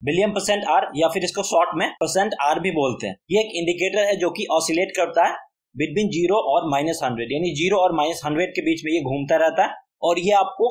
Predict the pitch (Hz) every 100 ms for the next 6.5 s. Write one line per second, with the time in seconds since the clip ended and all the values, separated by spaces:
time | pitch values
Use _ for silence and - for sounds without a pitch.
0 | - 180 185 208 - 180 180 - - _
1 | - 180 156 175 190 233 208 190 - 180
2 | 180 147 123 107 101 104 _ - 165 190
3 | 190 190 185 180 180 - _ _ - 190
4 | 180 190 170 165 180 175 180 180 190 220
5 | - _ - 147 147 170 156 139 190 320
6 | 147 - 170 180 208